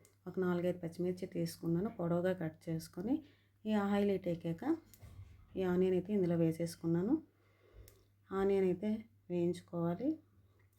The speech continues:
అలాగే దీంట్లో కొంచెం సాల్ట్ వేసుకున్నాను. సాల్ట్ వేసుకుంటే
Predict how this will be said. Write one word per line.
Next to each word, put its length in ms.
అలాగే 240
దీంట్లో 300
కొంచెం 260
సాల్ట్ 400
వేసుకున్నాను. 640
సాల్ట్ 360
వేసుకుంటే 720